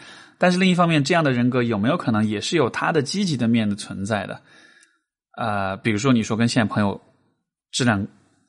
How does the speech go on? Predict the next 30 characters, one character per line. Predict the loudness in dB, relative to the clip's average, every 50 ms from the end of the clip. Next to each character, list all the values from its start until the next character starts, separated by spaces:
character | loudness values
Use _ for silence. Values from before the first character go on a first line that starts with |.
| _ _ -8
这 | -8 -6
个 | -4
关 | 0 2 2 2 2
系 | 2 -2
的 | -4
质 | -4 -4 -2 0 0
量 | 2 2
都 | 2 2
很 | 2 2 0 -2
高， | 0 2 2 2 2 0 -4 -10 -20 -20 _ _ _ _ _ _
啊， | 4 4
你 | 6 4
知 | 4 2 2
道 | 4
吗？ | 4 4 2
很 | 2 0 0
多 | 0 0 0 2 4
人 | 6 6 4 4 0 -4 -20 -20 -18 _
生 | -4 2 2 4
活 | 4 4
中 | 4 4
没 | 4 4 4
有 | 4 2 2
高 | 4 4 2
质 | 2 2
量 | 0 0 0
的 | 0 -2
友 | -4 -4 -6 -8 -10
谊 | -12 -10
的， | -10 -10 -10 -12